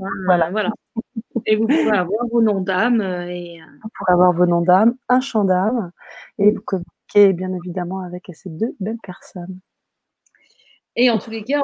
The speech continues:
Speaker 3: on vous attend parce que là, euh, je veux dire, ça va être, euh, magique, hein, les choses qui vont être vécues, hein.
Speaker 1: Ah oui.
Speaker 3: Et, euh, ces moments de partage au téléphone,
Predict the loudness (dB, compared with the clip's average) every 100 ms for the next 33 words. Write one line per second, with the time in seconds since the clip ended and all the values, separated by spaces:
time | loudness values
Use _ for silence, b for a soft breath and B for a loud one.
0 | -4 -8 -6 -6 -2 -2 0 -6 -8 -6
1 | -4 -4 -2 -2 -4 -6 -8 -12 -10 -10
2 | -8 -8 -6 -8 -8 -6 -4 -4 -4 -2
3 | -4 -4 -8 -6 -8 -10 -14 -12 -8 -10
4 | -10 _ -14 -10 -10 -10 -10 -10 -12 -12
5 | -12 -14 -20 -18 -16 -14 -16 _ _ _
6 | -14 -10 -8 -6 -6 -4 -4 -6 -6 -6
7 | -6 -8 _ -8 -4 0 0 0 -2 -4
8 | -8 -8 -6 -6 -6 -10 -10 -10 -10 -10
9 | -10